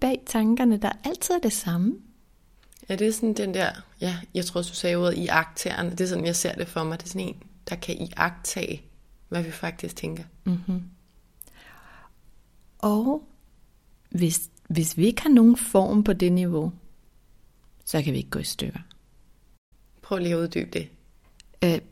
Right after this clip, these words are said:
Speaker 1: prøv at ødelægge tyngdeloven. Det kan man ikke, fordi vi kan ikke engang se den. Den er ikke en ting.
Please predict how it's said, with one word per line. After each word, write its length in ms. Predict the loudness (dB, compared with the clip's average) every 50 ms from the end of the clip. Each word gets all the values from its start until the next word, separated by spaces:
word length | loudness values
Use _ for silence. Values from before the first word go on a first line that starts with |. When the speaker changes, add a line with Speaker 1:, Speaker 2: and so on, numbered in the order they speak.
| -2
Speaker 1:
prøv 160 | 2 4 4
at 260 | 6 6 4 4 6 6
ødelægge 320 | 6 6 6 4 2 0
tyngdeloven. 600 | 0 0 0 0 0 -2 -2 -2 -2 -2 -4 -4 -6 -10 -16 -20 -20 -20 -20 -20 -20 -16 -12 -12
Det 100 | -12 -10
kan 220 | -8 -6 -4 -4
man 140 | -2 0 0
ikke, 240 | 0 -2 -4 -8 -16 -16 -18 -18 -18 -4 0
fordi 360 | 2 4 4 4 4 4 0 -4 -12 -18 -20 -20 -20 -20 -20 -20 -20 -20 -20 -20 -18 -12 -10
vi 240 | -6 0 2 2 2
kan 160 | 4 4 4
ikke 80 | 4
engang 260 | 4 4 2 -2 -2 0
se 300 | 2 2 2 0 0 -4
den. 100 | -8 -10 -12 -14 -20 -20 -8 -2
Den 140 | 0 2 4
er 80 | 4 4
ikke 360 | 6 6 4 4 4 2 0 2
en 160 | 2 2 2
ting. 240 | 4 2 2 2 0